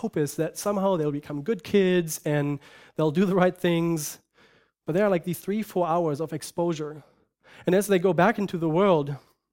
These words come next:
into their schools and into their families, is that the same message? Will they come back and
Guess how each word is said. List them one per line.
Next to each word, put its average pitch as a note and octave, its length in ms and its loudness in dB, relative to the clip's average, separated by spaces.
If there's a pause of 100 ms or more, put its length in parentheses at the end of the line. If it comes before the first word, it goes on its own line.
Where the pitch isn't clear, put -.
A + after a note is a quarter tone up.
(340)
into D#3+ 120 -2
their C#3+ 400 -6
schools A3 640 0
and C#3+ 280 -4 (380)
into D#3 180 -2
their D#3 120 2
families, G3 720 -2 (540)
is F#3+ 180 -2
that F3+ 220 0
the E3+ 100 -2
same F3 260 0
message? D#3 600 -4 (960)
Will F#3 400 4
they F3+ 140 6
come F#3 240 2
back E3+ 340 2
and D3+ 240 -2